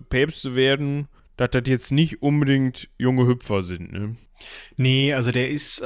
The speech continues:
Speaker 2: achthundertsechzehn geboren, das heißt, er ist achthundertsechsundneunzig, hat er einfach mal mit achtzig Jahren noch so eine Krone gehoben. Ähm, ne?
Speaker 1: Also man muss da jetzt nicht unbedingt irgendeine Intrige hinter vermuten oder so.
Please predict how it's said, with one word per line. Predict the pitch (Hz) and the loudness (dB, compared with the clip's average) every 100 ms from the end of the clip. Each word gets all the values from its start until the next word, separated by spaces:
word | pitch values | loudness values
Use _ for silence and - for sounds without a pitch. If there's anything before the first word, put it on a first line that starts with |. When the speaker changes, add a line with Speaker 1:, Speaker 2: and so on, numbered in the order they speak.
| - | -6
Speaker 2:
achthundertsechzehn | 151 - 175 156 120 131 - - 147 143 135 | -6 -4 0 0 0 -4 -6 -6 -2 0 0
geboren, | 120 117 127 170 175 170 | -2 -2 -2 -2 -2 -2
das | 143 123 | -2 -4
heißt, | 139 151 139 | -4 -4 -4
er | |
ist | 127 | -6
achthundertsechsundneunzig, | 131 127 151 131 139 - 127 139 127 | -6 -8 -6 -6 -6 -6 -6 -4 -4
hat | 127 | -6
er | |
einfach | 117 143 | -4 -4
mal | 131 123 | -2 0
mit | 127 131 | -2 -4
achtzig | 135 143 - 135 | -6 -6 -4 -2
Jahren | 131 131 135 | 0 0 0
noch | 120 | -4
so | 123 | -4
eine | 120 | -6
Krone | - 123 139 | -6 -6 -4
gehoben. | 110 98 104 110 - - - | -6 -6 -8 -8 -12 -10 -6
Ähm, | 117 110 113 113 - | -4 -2 -4 -6 -8
ne? | 117 113 175 - - _ _ - | -4 -2 -4 -8 -20 _ _ -6
Speaker 1:
Also | - 135 | 0 2
man | 131 135 | 2 4
muss | 147 196 | 4 2
da | - | 4
jetzt | 143 147 - | 4 4 0
nicht | 143 127 | -4 -4
unbedingt | 143 139 127 117 | -4 -2 -4 -4
irgendeine | 127 135 127 | -4 -4 -4
Intrige | 120 120 - 160 160 | -6 -6 -6 -4 -2
hinter | 139 156 147 139 | -2 0 0 0
vermuten | - 127 143 151 143 131 | 0 0 0 -2 -4 -6
oder | 98 127 123 | -4 -2 0
so. | 127 135 | 2 0